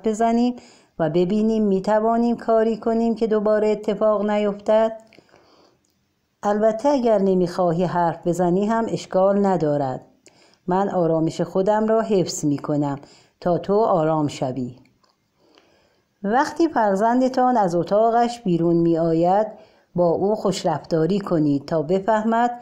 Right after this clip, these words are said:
همه چیز تمام شده و ناراحتی‌ها برطرف شده است. محور و قلب هر رابطهٔ خوبی خلاقیت است. کارهای غیرمنتظره بکنید.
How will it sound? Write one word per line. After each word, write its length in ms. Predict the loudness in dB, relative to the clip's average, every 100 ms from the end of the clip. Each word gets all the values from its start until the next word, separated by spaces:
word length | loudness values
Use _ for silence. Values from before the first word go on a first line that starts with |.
| -18 _
همه 260 | -2 0 0
چیز 300 | 0 -2 0
تمام 380 | -2 0 0 0
شده 480 | -2 0 2 0 -2 -16 _ 0
و 220 | 2 2
ناراحتی‌ها 1040 | 2 2 2 0 0 -2 -2 -2 2 0
برطرف 600 | 2 0 0 0 0 0
شده 280 | -2 -6 -4
است. 440 | -4 -6 -10 -18 _ _ _ _ _ _ _ _ _ _ _ _ _ _ _ _ _ _ -4
محور 760 | 0 0 0 0 2 2 0 -4 -6
و 120 | -2 -2 2
قلب 340 | 2 2 2
هر 400 | 2 0 0 0
رابطهٔ 720 | 2 2 2 0 0 2 2
خوبی 720 | -2 -4 -2 0 2 0 -2 -12 -20
خلاقیت 880 | -4 0 2 2 2 2 0 0 -2
است. 400 | -4 -4 -12 -20 _ _ _ _ _ -8
کارهای 840 | 0 2 4 2 2 4 4 2 0
غیرمنتظره 1000 | 0 2 2 2 2 2 0 2 2 2
بکنید. 720 | 0 0 -2 0 -2 -4 _